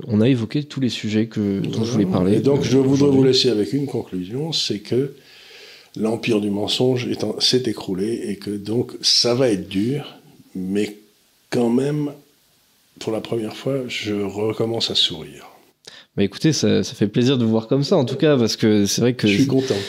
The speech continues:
Speaker 1: si, si je compare avec janvier deux mille vingt-deux, vous étiez moins optimiste sur,
Speaker 2: Ah,
Speaker 1: sur
Speaker 2: j'étais
Speaker 1: l'avenir
Speaker 2: dés-,
Speaker 1: proche.
Speaker 2: j'étais désespéré tellement la connerie va les bas, quoi. C'était,
Speaker 1: Ouais.
Speaker 2: et on pouvait rien dire.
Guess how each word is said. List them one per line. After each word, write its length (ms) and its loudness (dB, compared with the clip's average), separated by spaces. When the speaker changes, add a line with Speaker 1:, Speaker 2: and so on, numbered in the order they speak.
Speaker 1:
si, 720 4
si 160 -2
je 80 -4
compare 360 2
avec 180 2
janvier 300 2
deux 80 4
mille 180 2
vingt-deux, 300 2
vous 180 2
étiez 180 0
moins 180 4
optimiste 680 -2
sur, 300 -2
Speaker 2:
Ah, 100 2
Speaker 1:
sur 160 2
Speaker 2:
j'étais 160 2
Speaker 1:
l'avenir 100 2
Speaker 2:
dés-, 80 2
Speaker 1:
proche. 200 0
Speaker 2:
j'étais 280 2
désespéré 680 -2
tellement 340 -6
la 120 -6
connerie 440 -6
va 120 -12
les 140 -12
bas, 260 -12
quoi. 140 -20
C'était, 320 -10
Speaker 1:
Ouais. 120 -6
Speaker 2:
et 80 2
on 100 2
pouvait 240 4
rien 300 2
dire. 360 0